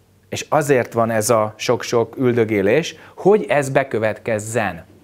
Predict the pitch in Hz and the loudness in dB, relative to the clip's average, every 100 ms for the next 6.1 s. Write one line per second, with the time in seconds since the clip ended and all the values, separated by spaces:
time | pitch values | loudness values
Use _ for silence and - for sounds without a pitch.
0 | _ _ _ _ 127 131 127 143 135 131 | _ _ _ _ 0 0 0 4 4 4
1 | 123 - - - - _ - - - - | 0 -10 -20 -20 -20 _ -20 -18 -18 -6
2 | 139 160 156 - 143 180 165 170 131 117 | 2 2 2 2 4 4 4 4 4 4
3 | 113 110 110 123 147 151 156 151 - 185 | 2 2 2 2 2 0 -2 -6 -4 0
4 | 175 131 107 - 104 - - 104 117 107 | 2 0 -4 -2 -2 -2 -6 -4 -2 -2
5 | 95 - 110 107 107 101 95 - 87 87 | -4 -4 -2 0 -2 -2 -4 -6 -6 -6